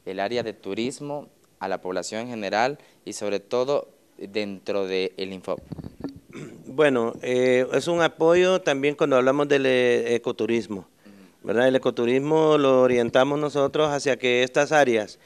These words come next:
Speaker 2: de los parques nacionales, eh, la población de esos lugares tenga una, mm,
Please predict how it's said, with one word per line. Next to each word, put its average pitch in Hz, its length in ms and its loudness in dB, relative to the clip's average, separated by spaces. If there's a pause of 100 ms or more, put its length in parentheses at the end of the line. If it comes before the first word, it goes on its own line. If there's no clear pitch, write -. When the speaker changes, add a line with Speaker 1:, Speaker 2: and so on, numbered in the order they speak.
(320)
Speaker 2:
de 110 120 -2
los 101 100 0
parques 135 320 2
nacionales, 139 800 0 (420)
eh, 120 720 4 (300)
la 135 200 4
población 127 920 4
de 113 320 4
esos 139 200 0
lugares 139 800 4
tenga 131 460 2
una, 123 580 0
mm, 113 320 -4